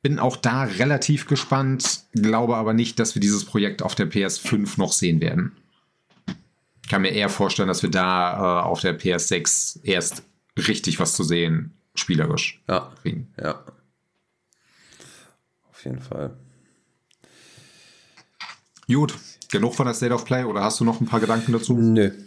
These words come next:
Speaker 2: tatsächlich nicht. Also, wie gesagt,
Speaker 1: Dachte ich
Speaker 2: meine
Speaker 1: mir.
Speaker 2: Kerngedanken habe ich dazu geäußert. Und wir sind jetzt auch schon wieder fast fünfzig Minuten drin. Hätte ich jetzt auch nicht gedacht.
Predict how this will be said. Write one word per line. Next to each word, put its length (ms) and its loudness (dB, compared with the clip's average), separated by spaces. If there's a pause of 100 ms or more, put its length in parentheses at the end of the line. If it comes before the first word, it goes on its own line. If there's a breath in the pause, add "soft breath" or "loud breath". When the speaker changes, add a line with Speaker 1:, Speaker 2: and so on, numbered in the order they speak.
(160)
Speaker 2:
tatsächlich 420 0
nicht. 200 2
Also, 420 4
wie 300 -2
gesagt, 40 0
Speaker 1:
Dachte 120 2
ich 80 2
Speaker 2:
meine 160 4
Speaker 1:
mir. 40 -4
Speaker 2:
Kerngedanken 540 2
habe 100 2
ich 80 -8
dazu 220 -8
geäußert. 420 2 (380 loud breath)
Und 120 2
wir 100 6
sind 100 2
jetzt 160 2
auch 120 -2
schon 160 -2
wieder 200 4
fast 280 -2
fünfzig 380 -4
Minuten 340 0
drin. 340 0
Hätte 120 0
ich 80 -6
jetzt 140 -10
auch 100 -6
nicht 140 -6
gedacht. 460 -4